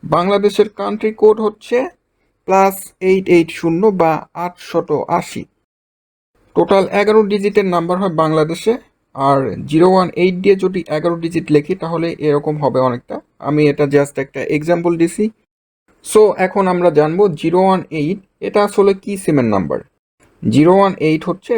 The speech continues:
রবি সিমের নাম্বার। জিরো ওয়ান এইট এটা হচ্ছে রবি সিমের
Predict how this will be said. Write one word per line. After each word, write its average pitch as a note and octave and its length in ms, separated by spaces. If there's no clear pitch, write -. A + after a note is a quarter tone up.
রবি D#3+ 360
সিমের D#3+ 440
নাম্বার। A#2 280
জিরো G3+ 220
ওয়ান D3 160
এইট C3 200
এটা - 180
হচ্ছে E3+ 240
রবি D#3 240
সিমের G#3+ 360